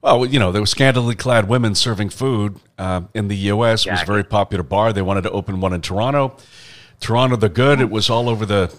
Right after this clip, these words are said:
Speaker 1: news, and we decided to have a honk for Hooters caravan.
Speaker 2: Yeah, tour.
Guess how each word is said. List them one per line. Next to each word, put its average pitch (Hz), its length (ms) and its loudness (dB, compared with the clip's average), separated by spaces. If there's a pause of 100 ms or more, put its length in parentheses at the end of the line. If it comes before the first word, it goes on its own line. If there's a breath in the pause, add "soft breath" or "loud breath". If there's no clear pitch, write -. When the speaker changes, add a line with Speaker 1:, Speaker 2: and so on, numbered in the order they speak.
(120)
Speaker 1:
news, 147 520 0
and 101 200 -2 (100)
we 113 120 -6
decided 117 420 2
to 110 80 -2
have 110 140 2
a 107 60 0
honk 117 260 -2
for 113 100 -2
Hooters 139 520 -2 (200)
caravan. 151 520 0 (240)
Speaker 2:
Yeah, 247 320 -4
tour. 247 400 -4